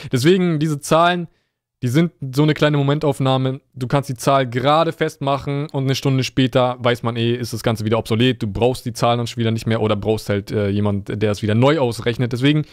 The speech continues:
an sich, äh, macht es immer wenig Sinn und vor allem auch sowas in Guides reinzubringen, zum Beispiel hier, wir haben ja, äh, One Piece Red, Blue, Yellow, Green und, äh, Deep Blue. Genau, oder Blue Deep, ich glaub Blue Deep hieß es.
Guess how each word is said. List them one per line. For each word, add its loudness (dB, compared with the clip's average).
an 2
sich, 0
äh, 2
macht -2
es -2
immer 0
wenig 0
Sinn 0
und 0
vor 2
allem 0
auch 0
sowas 2
in -2
Guides 2
reinzubringen, -2
zum -6
Beispiel -2
hier, 0
wir -2
haben 0
ja, 2
äh, 2
One 0
Piece -4
Red, 0
Blue, 0
Yellow, 2
Green 2
und, -4
äh, -2
Deep 0
Blue. 2
Genau, 2
oder -2
Blue 2
Deep, 2
ich -10
glaub 0
Blue 2
Deep 2
hieß -4
es. -4